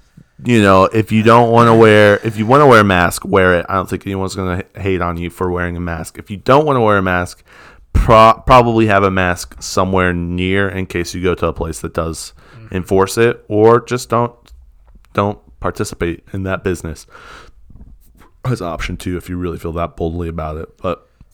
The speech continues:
Speaker 1: I think if the business says, "Hey, p-, please wear a mask," and they enforce it, then, yeah, go. If they
Speaker 2: Have
Speaker 1: say, "Please wear a mask," and they don't enforce it, and you, you're just gonna do your thing, do your thing. That's it. That's how I feel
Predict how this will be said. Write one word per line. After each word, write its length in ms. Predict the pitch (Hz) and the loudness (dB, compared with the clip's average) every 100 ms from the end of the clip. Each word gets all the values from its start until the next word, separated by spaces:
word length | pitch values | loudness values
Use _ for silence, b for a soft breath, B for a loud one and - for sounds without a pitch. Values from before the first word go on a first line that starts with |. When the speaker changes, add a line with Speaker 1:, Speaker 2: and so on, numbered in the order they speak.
| _ | _
Speaker 1:
I 80 | 147 | 0
think 160 | 170 | 2
if 120 | 127 | -2
the 100 | 123 | -4
business 320 | 101 110 117 107 | -4 -4 -4 -6
says, 220 | 98 87 | -8 -4
"Hey, 140 | 107 | -6
p-, 180 | - - _ - | -6 -14 _ -10
please 180 | 98 | -8
wear 140 | 101 95 | -8 -10
a 20 | |
mask," 460 | 98 101 101 - - _ _ _ _ _ _ _ _ _ - | -8 -8 -8 -10 -20 _ _ _ _ _ _ _ _ _ -10
and 160 | - 117 | -4 -2
they 100 | 110 | -2
enforce 420 | 90 - 95 110 | -4 -4 -4 -2
it, 200 | 151 147 - _ - | 0 -2 -4 _ -8
then, 320 | 90 87 80 _ _ _ _ | -6 -6 -10 _ _ _ _
yeah, 160 | 92 82 | -12 -12
go. 260 | - 90 - b b b b b - | -12 -14 -14 b b b b b -20
If 80 | - | -4
they 80 | 117 | -2
Speaker 2:
Have 80 | |
Speaker 1:
say, 140 | 117 123 | 2 2
"Please 340 | 139 135 - | 2 0 -2
wear 260 | - 120 120 | -8 -2 0
a 40 | |
mask," 400 | 107 107 113 - | 0 -2 -2 -4
and 100 | 101 | -6
they 80 | 90 | -4
don't 220 | 85 95 | -4 -4
enforce 400 | 107 104 110 117 | -4 -2 0 0
it, 160 | 127 123 | -2 -4
and 160 | 101 92 | -6 -8
you, 240 | 95 95 | -8 -8
you're 160 | 98 95 | -10 -10
just 100 | 92 | -8
gonna 120 | 101 | -8
do 100 | 92 | -6
your 120 | 95 | -4
thing, 380 | 92 95 95 98 110 _ | -4 -4 -6 -6 -12 _
do 80 | 92 | -8
your 100 | 87 | -6
thing. 380 | - 87 85 90 _ _ _ _ _ _ _ | -6 -8 -10 -14 _ _ _ _ _ _ _
That's 180 | 202 - | -20 -12
it. 100 | - | -12
That's 180 | - - | -12 -14
how 120 | - | -16
I 60 | - | -16
feel 260 | - - | -16 -20